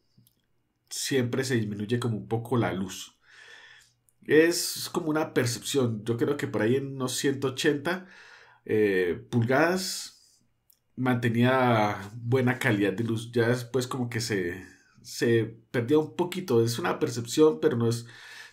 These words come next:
no es mucho. De pronto es algo personal. Pero pues imagínense una pantalla de doscientos treinta. Es algo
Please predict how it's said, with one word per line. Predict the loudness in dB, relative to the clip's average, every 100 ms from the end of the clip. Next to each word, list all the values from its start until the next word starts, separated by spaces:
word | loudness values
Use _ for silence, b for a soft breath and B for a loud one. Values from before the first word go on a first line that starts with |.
| -8
no | -6
es | -4
mucho. | -2 -2
De | -2
pronto | -2 -2
es |
algo | -2 -2 -2
personal. | -2 -2 -8 -12 B B B B B B B B B B B _
Pero | 4 4
pues | 2
imagínense | 2 0 0 0
una | 0 0
pantalla | 0 0 2
de | 2 2 0 B B B B B -8
doscientos | -6 -6 -6 -6
treinta. | -4 -4 -4 -6
Es | -4 -6 -6 -10 B B
algo | -8 -4 -4 -2 -4 -6